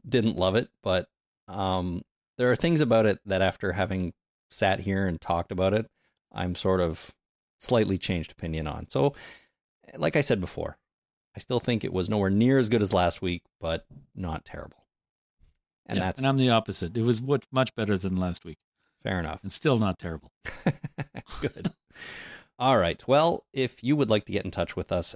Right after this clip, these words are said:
Speaker 1: everyone, you can do that by visiting talking dead podcast dot com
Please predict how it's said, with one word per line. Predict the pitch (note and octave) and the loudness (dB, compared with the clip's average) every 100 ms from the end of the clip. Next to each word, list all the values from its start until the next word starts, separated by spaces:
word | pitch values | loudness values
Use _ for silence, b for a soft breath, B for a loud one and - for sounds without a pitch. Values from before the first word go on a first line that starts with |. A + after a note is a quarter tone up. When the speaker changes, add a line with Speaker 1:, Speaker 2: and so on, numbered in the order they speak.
| - | -6
Speaker 1:
everyone, | F2+ E2+ E2 E2+ | -2 -2 -2 -2
you | G2 | -2
can | G2 F2+ | -4 -6
do | F2 | -4
that | D#2+ E2 - | -2 -4 -6
by | D#2 | -8
visiting | D#2 F2+ E2+ D#2+ D#2+ _ | -4 -4 -4 -6 -8 _
talking | - F2+ - E2+ D#2+ - | -6 -4 -4 -8 -8 -8
dead | E2 D#2+ | -8 -6
podcast | E2 E2 - D#2+ - | -6 -6 -6 -8 -6
dot | D2+ - | -8 -8
com | - B2 C3 F3 A3+ | 0 2 4 2 -2